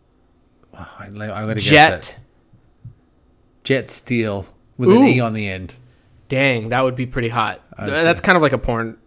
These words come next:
Speaker 2: That's like a,
Speaker 1: It's
Speaker 2: for
Speaker 1: true.
Speaker 2: sure a porn star
Speaker 1: Yeah,
Speaker 2: name.
Speaker 1: that's one hundred percent a porn star.
Speaker 2: Uh, his last name was Black.
Speaker 1: Jet Black.
Speaker 2: His name was Jet
Speaker 1: Oh,
Speaker 2: Black.
Speaker 1: isn't that a character from something?
Speaker 2: I don't know if it's a character. I mean, it's like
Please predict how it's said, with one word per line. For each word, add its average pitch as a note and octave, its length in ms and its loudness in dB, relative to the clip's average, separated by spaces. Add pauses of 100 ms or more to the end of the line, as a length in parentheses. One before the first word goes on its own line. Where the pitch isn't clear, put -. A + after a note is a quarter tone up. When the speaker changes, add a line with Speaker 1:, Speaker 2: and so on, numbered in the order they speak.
Speaker 2:
That's D3 220 0
like F#3 140 2
a, F#3 100 4
Speaker 1:
It's A#2 220 -8
Speaker 2:
for E3 120 8
Speaker 1:
true. G#2 80 2
Speaker 2:
sure E3 160 6
a B2 60 4
porn A2+ 240 -4
star G2+ 220 -8
Speaker 1:
Yeah, F2 100 -8
Speaker 2:
name. G2 100 -6
Speaker 1:
that's F#2+ 120 -14
one G#2 140 -10
hundred F#2+ 180 -10
percent F#2 200 -12
a - 20 -16
porn F#2 240 -12
star. F#2 260 -12 (340)
Speaker 2:
Uh, C3+ 520 2 (100)
his D#3+ 200 -4
last F#3 200 4
name G#3+ 100 0
was E3 120 -6
Black. - 460 -2 (520)
Speaker 1:
Jet A2 260 -4
Black. G2+ 420 -4
Speaker 2:
His D#3+ 120 -2
name F#3 140 4
was E3 160 2 (140)
Jet D#3 200 4
Speaker 1:
Oh, C3 80 -2
Speaker 2:
Black. D3+ 340 2
Speaker 1:
isn't F3+ 200 -4
that E4+ 120 -2
a F4 60 -2
character G#3+ 540 -6
from D4 240 -10
something? D#4+ 640 -10
Speaker 2:
I D3 120 4
don't E3+ 120 6
know F3 100 6
if E3+ 100 4
it's D3+ 120 -4
a D3 60 0
character. C3+ 420 0
I A#2 60 -2
mean, B2+ 160 0
it's B2 280 -10
like B2+ 240 -2